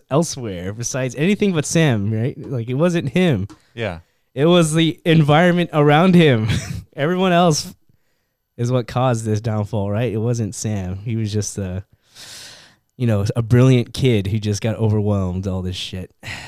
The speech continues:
Speaker 1: So, what, yeah, we'll get to that video. It's only, like, a thirty-second clip. But it's classic Kevin O'Leary, dude. This guy's just going overboard with his, uh,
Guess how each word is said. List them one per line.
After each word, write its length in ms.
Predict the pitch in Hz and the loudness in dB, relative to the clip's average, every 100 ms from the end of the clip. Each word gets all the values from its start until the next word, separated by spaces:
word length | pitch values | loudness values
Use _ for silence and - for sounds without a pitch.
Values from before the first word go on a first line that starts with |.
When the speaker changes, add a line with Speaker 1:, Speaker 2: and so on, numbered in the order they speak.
| - - - | -20 -20 -12
Speaker 1:
So, 140 | 101 | -8
what, 200 | 127 - | -6 -6
yeah, 100 | 117 | -6
we'll 140 | 90 120 | -6 -6
get 160 | 135 | -6
to 80 | - | -4
that 160 | 107 98 | -4 -4
video. 260 | 98 104 | -4 -2
It's 80 | 139 | 0
only, 160 | 208 208 | 2 4
like, 140 | 165 | 2
a 40 | |
thirty-second 640 | 123 147 135 113 117 104 95 | 0 0 0 0 -2 -4 -10
clip. 240 | - 87 - - _ _ | -10 -12 -14 -20 _ _
But 60 | 117 | -10
it's 100 | - | -4
classic 480 | 175 175 - 151 | 0 0 0 -4
Kevin 260 | - 139 131 | -4 -2 -2
O'Leary, 380 | 117 110 107 107 | -2 -4 -4 -4
dude. 260 | 110 113 110 _ _ _ _ _ _ _ _ | -4 -4 -6 _ _ _ _ _ _ _ _
This 120 | _ | _
guy's 260 | - 143 120 | -8 -4 -4
just 140 | 113 | -6
going 320 | 104 107 101 98 | -8 -6 -6 -8
overboard 500 | - 117 104 104 104 | -12 -10 -8 -8 -8
with 160 | 101 104 | -6 -8
his, 260 | 113 101 98 | -8 -10 -10
uh, 320 | 95 92 | -10 -8